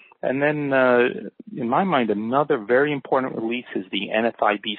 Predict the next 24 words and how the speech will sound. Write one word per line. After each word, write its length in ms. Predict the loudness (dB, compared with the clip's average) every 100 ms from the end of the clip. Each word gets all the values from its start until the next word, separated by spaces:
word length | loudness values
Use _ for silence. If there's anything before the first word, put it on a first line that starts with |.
| 0
survey 440 | 0 2 2 2
of 120 | 0 -4 -12
small 200 | -4 -2
businesses. 520 | 0 -4 -4 -2 -2 -4 -16 -20 -20 _ -8
So 240 | -2 -2 0
these 300 | -2 -2 -2
businesses 420 | -2 -2 -6 -6 -4
play 200 | -4 -2
a 60 | -4 -10
critical 500 | -6 -4 -2 -2 0
role 340 | 0 0 0
in 120 | 0
the 120 | -2
economy, 600 | -2 2 2 4 0 -2 -6 -18 -20 _
especially 720 | -6 0 0 0 0 -2 -2 -12 _ _ _ _ -2
the 100 | 0
indicators 640 | 0 -2 -2 0 0 0
around 420 | 0 2 4 4 0
the 60 |
labor 380 | 0 0 2 0
market. 540 | 4 4 2 0 -2 -2
You 140 | -10 -10
know, 120 | -12 -20 _
are, 340 | 0 0 0